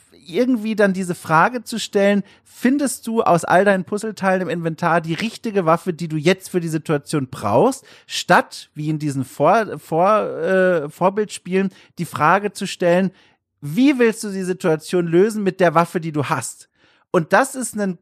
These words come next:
großer Unterschied, auch wenn es semantisch sehr ähnlich klingt. Und ich muss sagen, letzteres gefällt mir immer noch besser. Also wenn du mit der Waffe, die du eben hast und die du auch hochgelevelt hast, keine Ahnung,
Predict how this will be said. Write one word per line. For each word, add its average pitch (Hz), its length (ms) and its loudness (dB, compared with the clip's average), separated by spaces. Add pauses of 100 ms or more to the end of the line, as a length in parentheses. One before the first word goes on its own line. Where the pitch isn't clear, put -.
(180)
großer 240 400 2
Unterschied, 214 420 -4
auch 165 180 0
wenn 180 120 2
es - 80 -8
semantisch 180 640 -2
sehr 160 240 0
ähnlich 180 360 0
klingt. 170 420 -4
Und 156 200 -4 (460)
ich 165 140 -4
muss 214 180 -2
sagen, 202 280 2
letzteres 208 640 -2
gefällt 202 420 -4
mir 196 240 0 (100)
immer 262 260 2
noch 233 200 -4
besser. 220 360 -2
Also 185 280 -4
wenn 185 100 2
du 190 80 0
mit 180 200 -2
der 135 140 0
Waffe, 254 520 0
die 170 120 -6
du 160 140 -2
eben 131 380 0
hast 226 240 0
und 156 100 -2
die 127 80 -2
du 113 100 0
auch - 160 -14
hochgelevelt 170 520 0
hast, 160 160 0
keine 139 220 2
Ahnung, 180 240 4